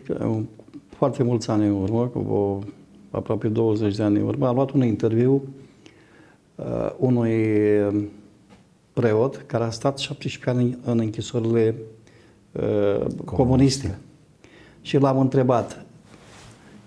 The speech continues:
Speaker 1: „Chinurile alea, nu v-ați în stare de să vă cereți,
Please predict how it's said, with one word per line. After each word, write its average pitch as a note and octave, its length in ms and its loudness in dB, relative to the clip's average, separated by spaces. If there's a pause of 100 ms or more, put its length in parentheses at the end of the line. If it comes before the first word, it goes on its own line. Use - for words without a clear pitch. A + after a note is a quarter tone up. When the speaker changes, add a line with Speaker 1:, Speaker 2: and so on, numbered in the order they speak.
Speaker 1:
„Chinurile D#3 480 6
alea, B2+ 480 2 (680)
nu C#3+ 180 6
v-ați D3 320 4
în C#3 100 4
stare C3 400 0 (100)
de A#2+ 540 2 (240)
să - 180 -6
vă A#2+ 100 2
cereți, A#2+ 340 -2